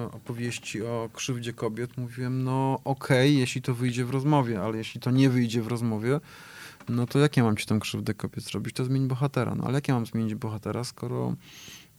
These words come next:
znalezienie bohaterów zajęło mi tyle czasu i oni mają problem taki, że owszem, wiedzą, że zdarzają się takie historie, natomiast oni tego nie przeżyli, więc mogą mówić tylko o tym, co na przykład widzieli, co.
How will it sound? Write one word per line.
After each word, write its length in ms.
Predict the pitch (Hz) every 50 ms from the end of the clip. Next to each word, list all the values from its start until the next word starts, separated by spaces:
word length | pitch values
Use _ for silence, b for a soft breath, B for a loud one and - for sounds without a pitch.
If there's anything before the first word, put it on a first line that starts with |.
| 107 123 120
znalezienie 600 | 117 123 123 120 123 123 120 123 117 117 120 117 85 85 85 85 82 - 95 - _ _ _ _ -
bohaterów 580 | - 131 104 98 123 120 - 120 113 113 107 107
zajęło 380 | 113 110 113 113 117 113 110
mi 140 | 113 110 107
tyle 220 | - - 117 113
czasu 540 | 107 - 104 104 107 - - 123 131 131 - -
i 160 | - 120 117 113 117 120 123 123 123 127 123 123 127 -
oni 260 | - 117 120 127 127 127
mają 380 | 127 123 123 123 127 131 131
problem 760 | 131 - 131 127 127 123 127 127 131 131 131 135 135 135 139 B B B B B _
taki, 340 | - - 131 131 - 135 135
że 460 | 139 143 139 131 135 143 143 147 151 147 B B B B B B B B B B B B B -
owszem, 540 | 120 120 - - - 120 117 113 113 110 107 110 - - -
wiedzą, 420 | 113 110 113 120 113 104 110 107
że 120 | 101 104
zdarzają 400 | 107 107 104 107 101 107 101 101
się 100 | 98 -
takie 180 | - 101 - -
historie, 360 | - - - - 107 117 120
natomiast 260 | 127 127 127 127 123
oni 120 | 127 123 127
tego 160 | - 131 135
nie 120 | 139 143
przeżyli, 440 | 139 - - 185 180 156 123 107 107 110 104 - - - _ -
więc 480 | 117 123 120 117 123 - - - - - 120 117 - _ -
mogą 240 | - 120 127 127 123
mówić 420 | 127 123 117 110 113 120 123 -
tylko 340 | - - 120 123 - 120 120
o 40 | 120
tym, 160 | - - 131
co 180 | 127 - - 131
na 140 | 127 131 131
przykład 260 | - - - 135 143
widzieli, 460 | 151 165 185 - 170 131 - - - 123
co. 180 | - - -